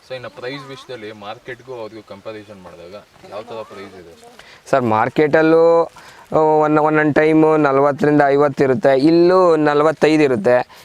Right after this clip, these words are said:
Speaker 2: ಇವಾಗ ನಾವು ಅಲ್ಲೆಲ್ಲ ಟ್ರಾನ್ಸ್‌ಪೋರ್ಟ್ ಚಾರ್ಜು, ತಗೊಂಡೋಗೋ ಟ್ರಾನ್ಸ್‌ಪೋರ್ಟ್ ಚಾರ್ಜ್ ಸ್ವಲ್ಪ ಜಾಸ್ತಿ ಮಾರ್ಕೆಟ್ಗೆ ತಗೊಂಡೋಗ್ಬೇಕಾದ್ರೆ, ಮತ್ತು ಕಮಿಷನ್ ಹೋಗುತ್ತೆ ಹತ್ತು ಪರ್ಸೆಂಟು. ಇದೆಲ್ಲ ಹೋಲ್ಸ್ಕೊಂಡ್ರೆ ನಮ್ಗೆ ಇಲ್ಲಿ ಕಮಿಷನ್ ಏನಿಲ್ಲ, ಏನಿಲ್ಲ. ಇಲ್ಲಿ ಒಂದು ಎರಡು ರೂಪಾಯಿ, ಮೂರು ರೂಪಾಯಿ ಜಾಸ್ತಿ ಸಿಗಂಗಾಗುತ್ತೆ ಈ ಕಂಪ್ನಿಯಲ್ಲಿ.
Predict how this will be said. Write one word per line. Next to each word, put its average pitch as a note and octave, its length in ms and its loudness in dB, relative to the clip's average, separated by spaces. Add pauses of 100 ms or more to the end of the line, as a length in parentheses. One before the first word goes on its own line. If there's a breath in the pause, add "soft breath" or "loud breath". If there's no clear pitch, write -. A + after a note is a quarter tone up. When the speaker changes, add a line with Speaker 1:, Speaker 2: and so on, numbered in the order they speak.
Speaker 2:
ಇವಾಗ D#3+ 140 4
ನಾವು D#3 160 2
ಅಲ್ಲೆಲ್ಲ D#3+ 340 4
ಟ್ರಾನ್ಸ್‌ಪೋರ್ಟ್ E3 600 0
ಚಾರ್ಜು, D3 320 2
ತಗೊಂಡೋಗೋ D#3+ 500 0
ಟ್ರಾನ್ಸ್‌ಪೋರ್ಟ್ D3+ 480 -2
ಚಾರ್ಜ್ D3+ 200 0
ಸ್ವಲ್ಪ D#3 180 0
ಜಾಸ್ತಿ B2+ 480 0
ಮಾರ್ಕೆಟ್ಗೆ A#2+ 640 0
ತಗೊಂಡೋಗ್ಬೇಕಾದ್ರೆ, A#2 800 -2 (380 loud breath)
ಮತ್ತು E3 380 0
ಕಮಿಷನ್ F#3 520 0
ಹೋಗುತ್ತೆ A#2 320 0
ಹತ್ತು A#2+ 180 -2
ಪರ್ಸೆಂಟು. A#2+ 580 -2 (320 loud breath)
ಇದೆಲ್ಲ F3 320 2
ಹೋಲ್ಸ್ಕೊಂಡ್ರೆ F#3+ 600 0
ನಮ್ಗೆ F3 200 2
ಇಲ್ಲಿ F3 160 2
ಕಮಿಷನ್ F#3 520 0
ಏನಿಲ್ಲ, F3+ 300 2 (480 soft breath)
ಏನಿಲ್ಲ. D#3 340 2
ಇಲ್ಲಿ G3 300 2
ಒಂದು G3+ 260 2
ಎರಡು F3 160 0
ರೂಪಾಯಿ, F3 220 0
ಮೂರು E3+ 120 2
ರೂಪಾಯಿ E3 260 0
ಜಾಸ್ತಿ E3+ 340 0
ಸಿಗಂಗಾಗುತ್ತೆ B2+ 680 -2 (500)
ಈ D3 40 -4
ಕಂಪ್ನಿಯಲ್ಲಿ. C#3 560 -2